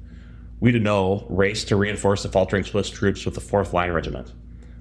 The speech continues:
Forming square, they absorbed the cavalry charge and repulsed the Russian horsemen with a blast of musket fire at twenty paces.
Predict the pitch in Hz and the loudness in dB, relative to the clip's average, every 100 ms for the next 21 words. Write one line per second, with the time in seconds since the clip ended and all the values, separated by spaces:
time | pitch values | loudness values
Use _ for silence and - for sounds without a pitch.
0 | - 107 113 127 - 113 92 92 98 98 | -2 4 4 4 2 4 4 4 4 2
1 | 92 92 98 107 107 101 95 82 85 85 | 4 4 4 4 2 2 2 2 2 2
2 | 78 82 85 95 92 - 98 - 104 98 | 2 2 0 0 0 2 2 4 4 4
3 | 104 92 90 87 92 90 85 85 85 90 | 2 2 2 2 0 2 0 0 0 2
4 | 101 90 - 87 - 85 82 - 85 87 | 0 2 0 0 0 2 0 -2 -2 -2
5 | - 65 - - | -2 -4 -4 -10